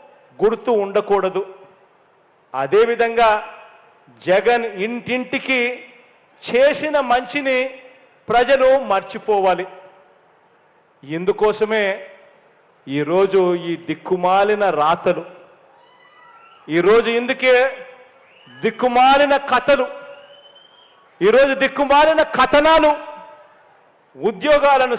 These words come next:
సైతం, ఉద్యోగస్తులను సైతం రెచ్చగొట్టే కార్యక్రమాలు, రౌండ్ టేబుల్లు, రకరకాల పార్టీలు, రకరకాల వ్యక్తుల రంగ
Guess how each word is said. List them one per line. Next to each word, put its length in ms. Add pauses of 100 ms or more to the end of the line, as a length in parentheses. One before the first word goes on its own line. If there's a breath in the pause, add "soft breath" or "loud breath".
సైతం, 360 (840)
ఉద్యోగస్తులను 920
సైతం 320 (100)
రెచ్చగొట్టే 480 (120)
కార్యక్రమాలు, 640 (1000)
రౌండ్ 480
టేబుల్లు, 480 (1080)
రకరకాల 760 (180)
పార్టీలు, 520 (180)
రకరకాల 600 (140)
వ్యక్తుల 380 (1120)
రంగ 200